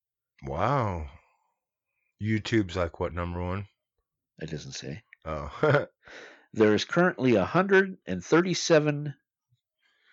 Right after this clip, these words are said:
Speaker 2: million customers worldwide. That's a lot of people.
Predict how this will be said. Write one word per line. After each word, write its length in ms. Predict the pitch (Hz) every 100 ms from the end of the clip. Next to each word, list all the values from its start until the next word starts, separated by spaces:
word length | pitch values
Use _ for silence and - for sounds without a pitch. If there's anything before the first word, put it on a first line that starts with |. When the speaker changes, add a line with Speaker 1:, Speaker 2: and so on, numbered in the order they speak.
| -
Speaker 2:
million 760 | 98 117 151 139 95 78 71 - _ _ _ _ _ _ _
customers 560 | - 92 - 78 69 64
worldwide. 460 | 67 - 160 190 - _ _ _ _ _ _ _ _ _ _ _ _ _ _ _ _ _ _ _ _ -
That's 220 | 80 -
a 80 | 57
lot 440 | 58 69 76 85
of 60 | 85
people. 360 | 80 73 73